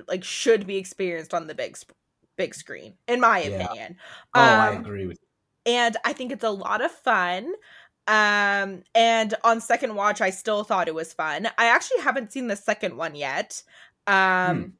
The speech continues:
Speaker 1: but watching the first one again made me think, "Hmm, maybe I should rent the second one just as, like, something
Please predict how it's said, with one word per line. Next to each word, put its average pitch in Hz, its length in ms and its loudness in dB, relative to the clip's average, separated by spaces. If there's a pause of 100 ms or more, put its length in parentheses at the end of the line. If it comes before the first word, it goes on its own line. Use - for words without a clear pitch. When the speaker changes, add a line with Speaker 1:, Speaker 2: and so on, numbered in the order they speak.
(120)
Speaker 1:
but 202 240 4
watching 226 460 2
the 196 140 -2 (120)
first 185 280 -4
one 196 100 -4
again 180 300 -2
made 175 120 -4
me 180 120 -6
think, 214 280 -12
"Hmm, 453 200 -4
maybe 240 200 -4
I 269 60 -2
should 220 180 -8
rent 208 280 -6
the 196 100 -8
second 185 360 -8
one 165 200 -8
just 180 200 -6
as, 170 180 -6
like, 160 160 -6
something 175 340 -8